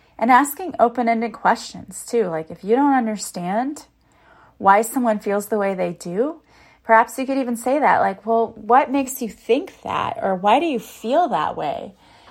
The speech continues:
And hearing their side, because there's usually always a reason.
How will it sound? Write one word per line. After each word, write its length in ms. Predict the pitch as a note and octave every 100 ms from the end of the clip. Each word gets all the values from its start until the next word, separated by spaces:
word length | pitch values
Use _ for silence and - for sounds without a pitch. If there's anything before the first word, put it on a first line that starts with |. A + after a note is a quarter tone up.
| - - - -
And 180 | A3+
hearing 560 | A#3 D4 C#4 C#4 B3+ G3
their 320 | G#3+ G#3+ A#3
side, 720 | A#3+ - - F#3 F3 B2+ C#3 - _ -
because 400 | A3 B3+ A3+ A#3
there's 260 | A#3+ A3
usually 500 | A#3 C#4 C#4 C#4 B3+ -
always 920 | - F#3 G3+ F#3+ E3 - - - - - _ _ _ _ _ -
a 160 | G3
reason. 640 | F3 E3 F3 - - G3+ A3+